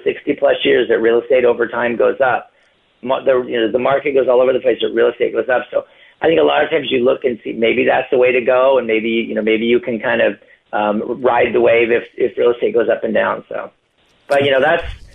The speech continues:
that's probably not my area of expertise.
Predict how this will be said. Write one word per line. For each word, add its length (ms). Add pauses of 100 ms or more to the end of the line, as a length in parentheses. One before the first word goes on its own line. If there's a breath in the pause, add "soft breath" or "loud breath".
(260 soft breath)
that's 220
probably 720 (320)
not 200
my 120
area 340
of 60
expertise. 500